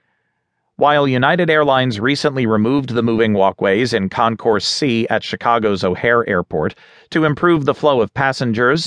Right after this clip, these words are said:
and enhance the travel experience for our customers, according to airline spokesman Charles Hobart,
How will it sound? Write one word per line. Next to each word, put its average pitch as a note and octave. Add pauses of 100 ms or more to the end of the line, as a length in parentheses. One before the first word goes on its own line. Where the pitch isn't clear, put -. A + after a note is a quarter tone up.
and A2
enhance A2
the -
travel C3+
experience G2
for G#2
our F2
customers, - (320)
according G2+
to F#2
airline G#2+
spokesman F#2+
Charles F2
Hobart, A2